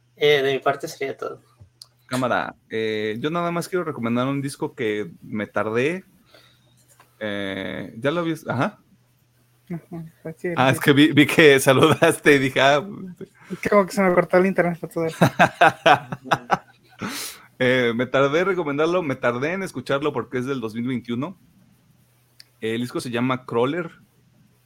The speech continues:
Speaker 2: Es de una banda llamada Idols, que ya les he recomendado anteriormente. Eh,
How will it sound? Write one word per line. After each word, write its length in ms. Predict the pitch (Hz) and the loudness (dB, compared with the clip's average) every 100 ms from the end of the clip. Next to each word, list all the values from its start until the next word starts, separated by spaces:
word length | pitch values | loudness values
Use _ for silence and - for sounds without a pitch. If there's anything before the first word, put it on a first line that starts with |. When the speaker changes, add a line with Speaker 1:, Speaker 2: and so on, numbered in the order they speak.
| _ _ | _ _
Speaker 2:
Es 320 | 107 107 101 107 | -6 -6 -6 -6
de 500 | 110 110 107 104 101 | -4 -4 -6 -6 -6
una 140 | 110 | -6
banda 160 | 110 110 | -4 -4
llamada 380 | 107 104 104 123 | -4 -2 -2 -2
Idols, 260 | 147 143 | -4 -6
que 160 | 98 - | -6 -4
ya 120 | 85 | -6
les 140 | 87 | -6
he 60 | 110 | -8
recomendado 420 | 101 107 101 101 | -10 -8 -6 -4
anteriormente. 680 | 104 110 110 123 151 175 180 _ _ _ _ - | -4 -8 -6 -4 -4 -8 -12 _ _ _ _ -10
Eh, 840 | 107 101 98 98 95 92 92 92 | -6 -4 -4 -6 -6 -6 -6 -8